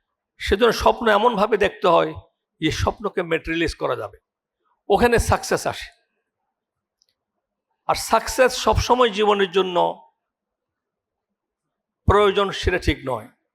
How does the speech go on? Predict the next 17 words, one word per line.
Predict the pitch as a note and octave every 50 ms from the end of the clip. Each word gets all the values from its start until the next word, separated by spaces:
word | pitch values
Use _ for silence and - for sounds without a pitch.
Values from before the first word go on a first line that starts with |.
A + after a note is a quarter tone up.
| _ _ _ _ _ _ _ - - - -
Fail | F#3+ A3 C4 C4 A#3 A3 G#3+
is | F#3+ F3 G3
the | F3+ - -
pillar | G3+ G#3 G3+ F#3+ E3+ E3
of | - - -
success। | D3+ - - - C3 - - - - - - _ _ _ _ _ _ _ _ _ _ _ _ _
আবার | D#3 E3+ F3 E3+
nothing | E3 F3 G3+ A3+ - - A3 A#3 G3 - -
succeed | G3+ F#3+ - - - A3+ A#3 A3+ A#3 A#3+
like | F3 E3 - - -
success, | C3+ - - - - G#2+ - - - - _ _ _ _ C#3
both | E3+ F3+ - D3+
are | - -
true। | - - - - _ _ _ _ _ _ _ _ _ _ _ _ _ _ _ _ _ -
অনেকের | F3+ G3+ A#3+ A#3 G3 A#3 A3+ F#3
জীবনে | F#3 G#3+ G3+ G#3+ G#3 G3
ফেইল, | - - - G#3+ A#3+ B3+ B3